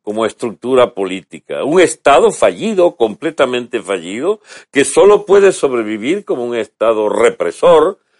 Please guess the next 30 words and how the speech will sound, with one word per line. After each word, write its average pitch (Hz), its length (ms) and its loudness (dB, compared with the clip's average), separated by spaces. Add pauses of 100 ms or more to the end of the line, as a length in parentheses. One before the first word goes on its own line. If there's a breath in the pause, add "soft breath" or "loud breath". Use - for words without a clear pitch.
(140)
Hay 110 220 0
elementos 117 680 0
de 92 100 0
fascistización 104 1400 -4
muy 139 180 -4
fuerte, 117 640 -4
de 80 220 -8 (520)
casi 151 400 -2
nazificación, 127 1400 -2
porque 80 280 -8
actúan 143 500 0
como, 85 340 -10 (320)
como 143 240 2
si 151 140 -4
fueran 226 280 4
un 220 160 4
ejército 185 540 2
de 190 80 2
ocupación. 185 720 -2 (480 soft breath)
Eh, - 400 -4
no 135 340 0
es 214 180 2
una, 156 420 0
no 135 320 -4
son 196 400 -2
tropas 170 680 2
de 120 200 2
unas 143 340 0
fuerzas 156 460 2
armadas 135 640 2